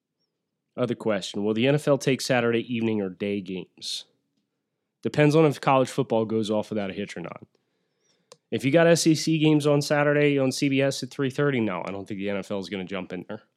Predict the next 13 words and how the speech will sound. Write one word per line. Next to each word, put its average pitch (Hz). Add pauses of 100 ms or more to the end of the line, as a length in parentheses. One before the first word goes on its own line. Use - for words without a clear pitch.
I 113
think 123
they 131
would 120
have 120
to 123
see 120
the 110
entirety 143
of 127
college 123
football 98 (840)
bail 101